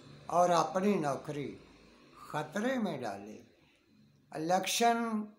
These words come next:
कमीशन का खात्मा जमहूरियत की बका के लिए पहली शर्त है। पाकिस्तान में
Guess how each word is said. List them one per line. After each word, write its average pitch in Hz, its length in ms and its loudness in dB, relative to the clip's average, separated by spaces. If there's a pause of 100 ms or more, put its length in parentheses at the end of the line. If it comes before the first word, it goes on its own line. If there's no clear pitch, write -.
(760)
कमीशन 214 680 4
का 180 220 4 (540)
खात्मा 190 800 2 (1500)
जमहूरियत 185 880 4
की 175 140 -2
बका 151 360 0 (120)
के 139 140 -6
लिए 123 400 -8 (760)
पहली 135 440 -2 (500)
शर्त - 560 -12
है। - 240 -20 (1700)
पाकिस्तान 156 720 -2
में 113 280 -10